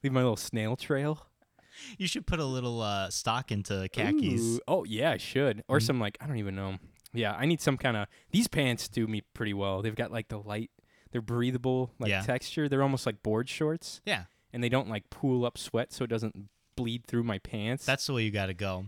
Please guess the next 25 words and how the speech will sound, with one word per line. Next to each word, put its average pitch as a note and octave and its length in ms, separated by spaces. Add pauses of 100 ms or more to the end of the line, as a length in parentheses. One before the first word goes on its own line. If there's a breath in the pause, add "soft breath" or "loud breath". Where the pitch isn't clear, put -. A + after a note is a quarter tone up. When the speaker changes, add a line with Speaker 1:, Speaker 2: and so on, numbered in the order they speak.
Speaker 1:
So - 160
no A#2 100
one A2+ 100
can A2 120
see - 200
I'm G#2 140
sweating - 400
through A#2 140
my F#2+ 220 (300)
fucking A2 360
pants G#2 340
and G#2+ 80
my G2 140
ass G2 260
crack A2 300
and A2+ 80
stuff. - 340 (180)
Speaker 2:
Yo, G#2+ 280
if A#2 200
you E3+ 80
want G#3 140
a C#3+ 60
million B2 360
dollar A#2 280
idea G2 580